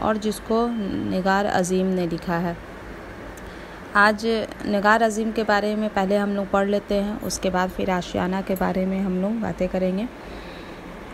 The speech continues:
निगार अजीम जो हैं अभी की अहम अफसाना निगारों में से उनको जाना जाता है और उनका जो असली नाम है वो मेहर निगार है और उनका कलमी नाम निगार अजीम है।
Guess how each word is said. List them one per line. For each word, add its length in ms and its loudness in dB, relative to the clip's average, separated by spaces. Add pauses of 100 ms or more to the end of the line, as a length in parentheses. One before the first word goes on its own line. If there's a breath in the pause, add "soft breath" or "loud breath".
(340)
निगार 320 4
अजीम 340 4
जो 120 2
हैं 340 0
अभी 460 0
की 440 0 (640)
अहम 300 2
अफसाना 440 0
निगारों 400 0
में 140 0
से 120 -2
उनको 260 0
जाना 300 0
जाता 280 -2
है 260 -2
और 220 0
उनका 280 0
जो 140 0
असली 460 -2
नाम 220 0
है 180 -2
वो 260 0
मेहर 360 0
निगार 420 0
है 180 -2 (680 loud breath)
और 300 4
उनका 340 0
कलमी 440 2
नाम 240 2
निगार 400 2
अजीम 420 2
है। 180 -2